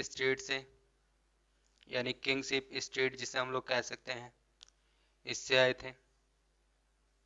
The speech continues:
Then उसके बाद चार जो थे, वो गवर्नर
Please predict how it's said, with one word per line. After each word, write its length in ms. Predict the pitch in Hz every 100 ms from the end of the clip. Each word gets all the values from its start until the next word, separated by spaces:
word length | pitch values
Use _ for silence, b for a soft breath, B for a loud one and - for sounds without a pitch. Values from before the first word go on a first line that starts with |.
| _ _ _ _ _ _ _ _ _ 123 117
Then 240 | 131 160 156
उसके 280 | 147 - 151
बाद 280 | 139 139 -
चार 340 | 139 131 139
जो 120 | 135 127
थे, 240 | - 123 127 - _ _ _ _
वो 120 | 131 135 131
गवर्नर 560 | 127 123 123 127 151